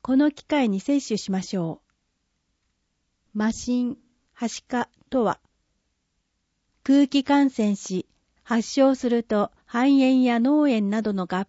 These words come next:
併症により、重症化や稀に死亡する場合があります。風疹とは、発疹、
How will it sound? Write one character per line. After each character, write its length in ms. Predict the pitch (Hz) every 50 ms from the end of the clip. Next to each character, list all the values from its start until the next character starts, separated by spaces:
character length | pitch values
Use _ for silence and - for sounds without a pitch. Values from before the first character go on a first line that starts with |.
| _
併 160 | - 247 262 254
症 240 | - 262 240 233
に 160 | 233 220 220 214
よ 120 | 208 202
り、 220 | 196 196 190 - - _ _ _ _ _ _
重 240 | - 220 262 294 285
症 320 | - - 277 262 254 254
化 160 | - 240 226
や 220 | 214 214 208 - - _
稀 320 | 214 196 202 220 277 285
に 120 | 277 285 254
死 140 | - -
亡 240 | 220 254 269 294 294
す 120 | - - 262
る 120 | 247 240
場 220 | 220 214 214 233 247
合 160 | 254 247 240
が 160 | 233 226 220
あ 60 | 220
り 120 | 214 220 208
ま 140 | 196 196 202
す。 180 | - _ _ _ _ _ _ _ _ _ _ _ _ _ _ _ _ _ _ _ _ _ _ _ _ _
風 220 | 254 262 277 277
疹 280 | 277 - 254 262 262 254
と 200 | - - 233 214
は、 160 | 190 175 - - _ _ _ _ _ _ _ _ _ _ _ _ _ _
発 200 | _ - 214 214
疹、 460 | - - - - 247 254 254 247 -